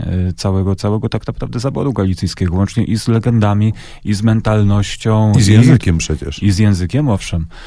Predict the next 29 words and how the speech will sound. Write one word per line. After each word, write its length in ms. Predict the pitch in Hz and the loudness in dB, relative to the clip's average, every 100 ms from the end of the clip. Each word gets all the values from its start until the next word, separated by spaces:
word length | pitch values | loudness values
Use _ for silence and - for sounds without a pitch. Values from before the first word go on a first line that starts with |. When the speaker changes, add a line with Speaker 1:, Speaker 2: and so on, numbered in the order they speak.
| - - | -20 -16
Speaker 1:
E, 500 | - - 82 85 87 90 | -8 -2 0 0 0 0
no 220 | 95 101 | 0 2
i 80 | 107 | 2
sama 300 | - 104 107 | 0 -2 -2
tematyka 440 | 104 95 - - | 0 -2 -2 -2
rabacji, 400 | 104 92 92 - | 0 0 -2 -6
która 200 | - 98 | -4 -2
zajmuje 360 | 92 95 92 95 | 0 0 2 0
tak 180 | 92 95 | -2 -6
naprawdę 340 | 87 92 95 | -4 -2 -2
całą 320 | 90 92 92 | 0 0 0
drugą 300 | 85 87 101 | 0 0 0
część 360 | 98 104 90 - | 2 0 0 -4
powieści. 580 | 80 69 82 - - - - - | -8 -8 -8 -10 -14 -18 -18 -12
Speaker 2:
Czyli 240 | - 120 120 | -2 0 2
Galicjanie 640 | 123 123 110 135 139 127 | 2 2 2 2 2 2
to 120 | 113 | 0
pierwsza, 680 | 98 127 120 - 117 110 104 | 0 0 0 -2 0 2 0
e, 280 | 107 95 95 90 | 2 2 2 2
no 140 | 98 | 0
właśnie, 360 | 92 131 - 90 | 2 2 2 2
nie 160 | 98 113 | 4 4
źródło 320 | 120 98 95 | 2 2 0
historyczne, 600 | 101 - 95 87 - 139 | -4 -4 -4 -4 -2 -2
tylko 220 | 113 139 | 0 -4
powieść, 400 | - 110 104 104 | 0 0 2 -2
która 300 | - 104 92 | -6 -2 -2
towarzyszyła 680 | 90 87 87 82 - 85 82 | 0 0 0 -2 -2 0 0
przy 340 | - - 82 | -2 -2 -2